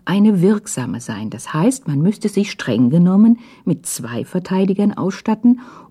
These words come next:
und von Gesetzes wegen auch deren Finanzierung sicherstellen.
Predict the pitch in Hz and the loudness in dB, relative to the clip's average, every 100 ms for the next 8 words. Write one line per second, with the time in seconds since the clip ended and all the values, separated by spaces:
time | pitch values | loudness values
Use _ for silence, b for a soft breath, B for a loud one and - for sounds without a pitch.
0 | - 220 226 - 226 214 196 190 202 - | 0 2 2 4 4 4 2 0 -2 -10
1 | - 233 226 240 - 247 - 180 180 208 | -4 0 2 0 0 -6 0 2 4 2
2 | 202 220 214 233 208 139 107 - 80 76 | 2 4 4 4 2 2 -2 -10 -12 -14
3 | - 92 92 - - | -18 -16 -14 -16 -18